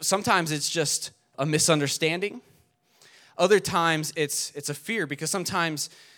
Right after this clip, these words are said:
the Holy Spirit can get a little bit messy. You can't really put him in a box. Just like John said last week that, you know, we like to create systems, right?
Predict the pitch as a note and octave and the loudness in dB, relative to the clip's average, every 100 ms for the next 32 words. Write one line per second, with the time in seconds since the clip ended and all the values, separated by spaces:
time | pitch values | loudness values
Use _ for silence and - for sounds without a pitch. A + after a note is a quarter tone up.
0 | _ - D3+ F#3+ E3+ - G#3 F3 F#3 D#3+ | _ -10 -2 0 0 -2 -4 -6 -6 -4
1 | E3 D#3+ D#3 D#3 D3 D#3 F#3+ - D3+ D3 | -2 0 -2 0 0 0 -2 -2 -6 -6
2 | F#3 D#3+ D3+ - F3+ E3 C#3+ G3+ E3 - | -4 -2 -4 -4 -4 -2 0 0 0 -2
3 | E3 F3+ D3 F3 F3 F#3 D#3 D#3 D#3+ - | -4 -4 0 0 0 -4 -2 0 0 -2
4 | - E3+ G#3 - - - - - D#3+ C#3+ | -8 -10 -10 -12 -20 -20 -20 -4 0 2
5 | A#2+ - - - D3 C#3+ C3+ G2 A2 D#3+ | 0 -12 -20 -6 0 0 0 -4 -6 -4
6 | F#3 E3 F3 F3 - E3+ D#3 C#3 - F3+ | 0 2 2 -2 -6 -4 -4 -2 -2 0
7 | F3 D3 C3 C3 C3 E3 | -2 -2 -4 0 2 2